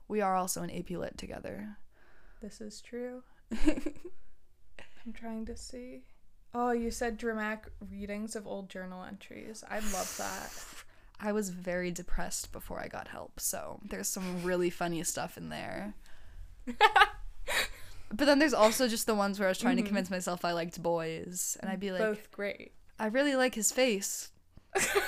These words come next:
Speaker 1: And, like, I, like,
Speaker 2: <laughs>
Speaker 1: wouldn't
Speaker 2: I
Speaker 1: even
Speaker 2: really
Speaker 1: know.
Speaker 2: like his
Speaker 1: It was always
Speaker 2: face.
Speaker 1: someone I didn't know. I couldn't like somebody I
Speaker 2: Mm-hmm.
Speaker 1: actually knew their personality.
Speaker 2: Yeah.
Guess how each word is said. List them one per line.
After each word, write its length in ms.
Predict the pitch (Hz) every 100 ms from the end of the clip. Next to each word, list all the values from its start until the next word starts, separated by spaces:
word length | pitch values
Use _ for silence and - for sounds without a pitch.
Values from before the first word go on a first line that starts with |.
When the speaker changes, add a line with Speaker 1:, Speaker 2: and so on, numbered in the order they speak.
| 392 - 339 - 381 - -
Speaker 1:
And, 160 | 285 277
like, 160 | 285 277
I, 180 | 277
like, 140 | 311 294
Speaker 2:
<laughs> 20 |
Speaker 1:
wouldn't 400 | 233 240 302 392
Speaker 2:
I 20 |
Speaker 1:
even 80 | 320
Speaker 2:
really 160 | 320 277
Speaker 1:
know. 140 | 226 254
Speaker 2:
like 120 | -
his 80 | -
Speaker 1:
It 60 | 269
was 140 | 247
always 300 | 233 226 277
Speaker 2:
face. 60 | -
Speaker 1:
someone 220 | 302 359
I 100 | 359
didn't 260 | 247 233 202
know. 260 | 190 180
I 120 | 185
couldn't 320 | 196 233 262 285
like 240 | 190 185
somebody 360 | - 208 208 214
I 80 | 196
Speaker 2:
Mm-hmm. 100 | 185
Speaker 1:
actually 400 | 175 190 185 196
knew 160 | 180 170
their 120 | 175
personality. 920 | 190 190 196 180 - 175 185 214 240 262 - -
Speaker 2:
Yeah. 320 | 196 202 202